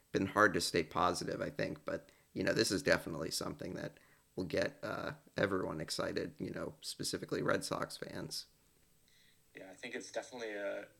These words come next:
Speaker 2: <laughs> quite the last, like, week in New England sports, you know, with, with David Ortiz,
Speaker 1: Yeah.
Speaker 2: uh, going into the Hall of Fame, and this guy named Tom retired too. I'm sure people have heard about that.
Speaker 1: Yeah.
Speaker 2: Um,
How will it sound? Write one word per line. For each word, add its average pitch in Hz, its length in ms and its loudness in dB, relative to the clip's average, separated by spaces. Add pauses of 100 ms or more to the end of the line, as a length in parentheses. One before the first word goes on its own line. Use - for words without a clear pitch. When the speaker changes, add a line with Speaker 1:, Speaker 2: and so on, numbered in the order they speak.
Speaker 2:
<laughs> - 520 -18
quite 147 260 -4
the 151 60 -8
last, 135 300 -8
like, 117 180 -10
week 127 220 -8
in 113 80 -10
New 107 100 -12
England 104 300 -12
sports, 104 460 -10
you 98 60 -10
know, 98 200 -10
with, 98 240 -12 (400)
with 98 140 -18
David 110 260 -4
Ortiz, 104 640 -6
Speaker 1:
Yeah. - 260 -8
Speaker 2:
uh, 92 160 -10 (360)
going 113 260 -2
into 101 160 -14
the 104 80 -12
Hall 104 220 -4
of 104 60 -10
Fame, 107 460 -8
and 95 120 -14 (140)
this 110 140 -8
guy 113 220 0
named 98 200 -12
Tom 104 400 -10
retired 101 460 -8
too. 104 340 -8
I'm 98 120 -8
sure 101 220 -8
people 98 320 -8
have 95 100 -10
heard 104 120 -6
about 101 260 -6
that. 104 280 -4 (240)
Speaker 1:
Yeah. 98 400 4 (240)
Speaker 2:
Um, - 80 -2